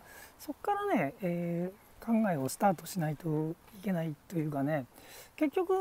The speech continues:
人間が、人間に他の動物のような本能がないっていうのは、結局本能がないってことは意味がないってことなんですね。だから、結局意味って何なのかっていうのは本能なんですよ。ね。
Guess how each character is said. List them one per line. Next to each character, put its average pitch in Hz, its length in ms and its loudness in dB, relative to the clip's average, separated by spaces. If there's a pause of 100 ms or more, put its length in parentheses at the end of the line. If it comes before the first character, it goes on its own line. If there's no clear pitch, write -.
人 349 220 6
間 403 200 -2
が、 392 200 -2 (400)
人 339 200 8
間 370 300 0 (180)
に 311 400 4 (300)
他 294 220 4
の 302 100 8
動 302 140 8
物 294 240 2
の 311 80 8
よ 311 60 8
う - 20 8
な - 80 4
本 294 240 8
能 160 160 4
が 139 160 -2 (480)
な 233 140 10
い 220 40 6
っ - 20 4
て - 220 -4
い 156 40 4
う - 20 4
の 139 100 2
は、 147 200 2 (420)
結 - 160 -4
局 302 200 2
本 - 160 0 (200)
能 240 40 4
が 151 100 6
な 202 100 10
い 247 40 8
っ - 40 4
て 220 100 2
こ 160 80 2
と 147 80 4
は 160 60 8
意 233 40 12
味 370 140 10
が 202 80 6
な 175 80 8
い 185 60 4
っ - 20 0
て - 80 -8
こ 151 100 -4
と 131 120 -6
な - 60 -18
ん 131 100 -6
で 120 60 -8
す - 100 -2
ね。 302 180 8 (720)
だ 277 160 8
か 247 100 10
ら、 233 220 8 (360)
結 - 180 4
局 359 220 4
意 330 40 4
味 392 60 6 (200)
っ - 20 0
て - 140 4
何 240 260 8
な 233 60 10
の 196 60 4
か 160 120 2
っ - 20 4
て - 220 -2
い 151 80 4
う 170 100 2
の 165 140 4
は 143 80 6
本 403 200 2 (200)
能 175 80 10
な 139 80 6
ん 131 100 4
で 131 80 2
す - 140 -12
よ。 131 120 -4 (520)
ね。 302 240 8